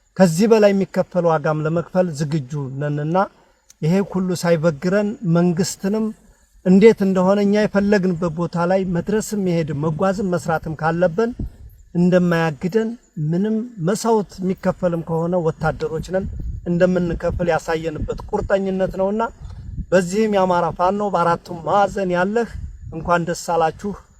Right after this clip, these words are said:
እንኳን ደስ አለን ነው የምለው። ይሄን ካልኩ ምንም የዛሬው ደስታ ትንሽ በስሜትም በደስታም ብዙ ነገር፣ እ፣ ቢደነጋገርብንም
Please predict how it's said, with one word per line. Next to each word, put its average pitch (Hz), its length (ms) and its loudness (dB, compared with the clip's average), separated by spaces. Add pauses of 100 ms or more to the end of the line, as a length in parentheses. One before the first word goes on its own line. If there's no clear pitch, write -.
(140)
እንኳን 165 320 0
ደስ 147 240 -6
አለን 151 280 -2
ነው 143 120 -4
የምለው። 131 300 -10 (560)
ይሄን 208 280 4
ካልኩ 214 360 2 (120)
ምንም 202 300 2 (500)
የዛሬው 175 460 2 (100)
ደስታ 165 360 -4 (580)
ትንሽ 190 440 2
በስሜትም 180 680 0
በደስታም 170 600 0
ብዙ 151 240 -6
ነገር፣ 156 340 -4 (200)
እ፣ 151 120 -6 (1300)
ቢደነጋገርብንም 185 1300 4